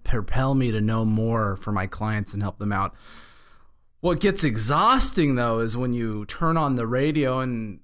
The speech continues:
a lot of different channels, not just this channel, but a lot of channels play a lot of different things, a lot of different talk radio, a lot of paid programming.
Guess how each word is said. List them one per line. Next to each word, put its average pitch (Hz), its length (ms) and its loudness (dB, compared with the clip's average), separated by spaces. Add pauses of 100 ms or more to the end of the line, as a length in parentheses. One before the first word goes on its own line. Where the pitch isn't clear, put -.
(120)
a 120 80 -6
lot 147 200 0
of 170 60 -2
different 120 280 -2
channels, 113 360 -4
not 123 180 -2
just 107 220 -4
this 113 140 -6
channel, 113 300 -8
but 107 140 -6
a - 40 -20
lot 131 160 -2
of 143 80 -6
channels 131 480 -2
play 117 260 -6
a 101 60 -2
lot 113 400 -2
of 123 100 -2
different 123 340 -6
things, 120 440 -2
a 98 40 -2
lot 110 200 -2
of 117 60 -4
different 117 260 -4
talk 120 340 -4
radio, 120 400 2
a - 0 -
lot 110 220 0
of 113 100 -6
paid 131 300 2
programming. 117 800 0